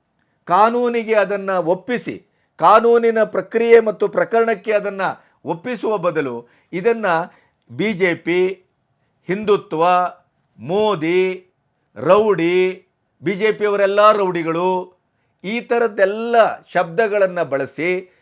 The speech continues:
ಹಿಂದೂ ಮತ್ತು ಮುಸ್ಲಿಮರ ಮಧ್ಯೆ ಒಂದು ಸಂಘರ್ಷವನ್ನ ತರುವ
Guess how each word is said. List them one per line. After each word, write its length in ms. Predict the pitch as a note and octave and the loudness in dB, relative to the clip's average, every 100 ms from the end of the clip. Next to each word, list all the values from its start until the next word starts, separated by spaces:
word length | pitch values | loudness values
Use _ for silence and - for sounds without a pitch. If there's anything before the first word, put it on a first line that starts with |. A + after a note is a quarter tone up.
| _ - | _ -8
ಹಿಂದೂ 460 | F#3+ A3 A#3 B3+ | -6 -6 -4 -4
ಮತ್ತು 340 | A#3+ G#3 - F#3 | -4 -6 -4 -6
ಮುಸ್ಲಿಮರ 580 | F3 - A#3 A3+ G#3+ | -6 -10 -8 -6 -4
ಮಧ್ಯೆ 340 | F#3 E3+ C#3+ G3 | -4 -6 -4 -4
ಒಂದು 260 | F#3+ E3+ | -4 -8
ಸಂಘರ್ಷವನ್ನ 1000 | E3 B3+ C4+ A3+ B3 - A3+ G#3 F3+ F3 E3+ | -6 -2 0 2 2 0 -6 -4 -8 -8 -12
ತರುವ 540 | - D3+ D3 C#3+ | -8 -6 -4 -4